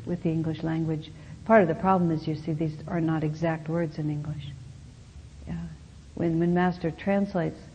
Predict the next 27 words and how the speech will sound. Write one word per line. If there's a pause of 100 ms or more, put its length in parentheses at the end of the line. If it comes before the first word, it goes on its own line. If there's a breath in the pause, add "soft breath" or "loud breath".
(340 loud breath)
some
concepts
into
English,
he's
translating
exact
concepts
from
Sanskrit (460 loud breath)
that
have
no
exact
equivalent, (600 loud breath)
like
lifetrons
and
things
like
that
that
he
speaks
of. (640 loud breath)
That
just,